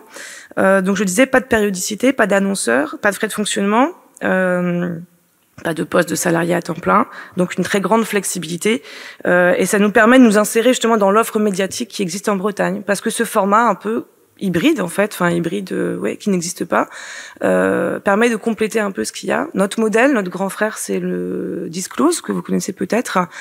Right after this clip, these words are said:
euh, qui est plutôt là à l'échelle nationale. Euh, donc on, on s'est basé en fait sur leur modèle un peu économique pour, euh, pour concevoir le nôtre.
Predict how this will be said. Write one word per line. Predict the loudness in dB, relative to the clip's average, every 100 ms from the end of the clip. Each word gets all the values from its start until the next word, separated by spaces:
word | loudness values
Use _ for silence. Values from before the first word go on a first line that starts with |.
| -16 -16 -16 -20 -6
euh, | 0 2 0
qui | -2 -6
est |
plutôt | -6 0
là | 2
à |
l'échelle | 2 0 -2
nationale. | -2 -2 -2 0 0 -4 -6 _ _ _ _ _ _ _ _ -2
Euh, | 0 2 2 0
donc | -2 0
on, | 0
on | 0
s'est | 2
basé | 2 4 4
en | 2
fait | 0 -4
sur | -4 -4 0
leur | 2 2
modèle | 0 0 0
un | -2
peu | -2 -4
économique | -2 -2 0 -2
pour, | -4 -6 -4
euh, | -4
pour | -6 -8
concevoir | -6 -4 -2 0
le | 0
nôtre. | 0 -4